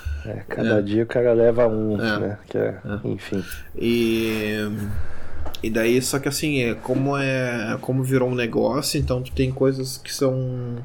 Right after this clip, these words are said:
Speaker 2: é caro o calendário de advento e as coisas que tem dentro não vale a pena.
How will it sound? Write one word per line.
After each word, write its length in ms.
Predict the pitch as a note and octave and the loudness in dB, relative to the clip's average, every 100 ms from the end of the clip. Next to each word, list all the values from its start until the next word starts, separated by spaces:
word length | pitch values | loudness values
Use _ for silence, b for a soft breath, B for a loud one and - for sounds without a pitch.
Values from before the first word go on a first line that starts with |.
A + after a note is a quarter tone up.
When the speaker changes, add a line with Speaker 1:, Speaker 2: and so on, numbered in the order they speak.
| - B B B B B B B - | -12 B B B B B B B -6
Speaker 2:
é 80 | - | -4
caro 520 | C3 - D3 E3+ G3+ | -2 0 4 4 4
o 40 | F#3+ | 2
calendário 480 | E3 C#3+ C3 B2+ C3+ | 2 4 4 4 2
de 60 | |
advento 580 | C3 B2+ A#2 B2+ D3 D#3 | 0 0 0 0 0 2
e 40 | |
as 120 | C#3+ - | 0 2
coisas 260 | C#3+ C3 | 2 2
que 140 | - - | -2 -2
tem 180 | C3 | 0
dentro 260 | A2+ A2+ B2+ | 2 0 0
não 140 | B2+ | 0
vale 220 | A#2 A2 A2 | 2 2 0
a 20 | |
pena. 300 | A2 G#2+ | -2 -4